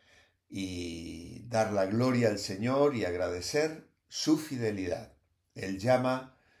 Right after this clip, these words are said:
Él sostiene, Él prospera, Él bendice, Él guía, Él dirige.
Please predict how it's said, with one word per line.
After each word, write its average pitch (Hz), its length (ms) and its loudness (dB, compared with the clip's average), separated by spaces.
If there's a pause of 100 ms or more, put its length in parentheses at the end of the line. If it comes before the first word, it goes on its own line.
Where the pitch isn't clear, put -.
(160)
Él 123 200 0
sostiene, 120 720 -4 (480)
Él 101 180 -6
prospera, 127 880 0
Él 110 220 0
bendice, 101 800 -4 (280)
Él 104 240 -4
guía, 113 540 0
Él 113 220 0
dirige. 98 580 -4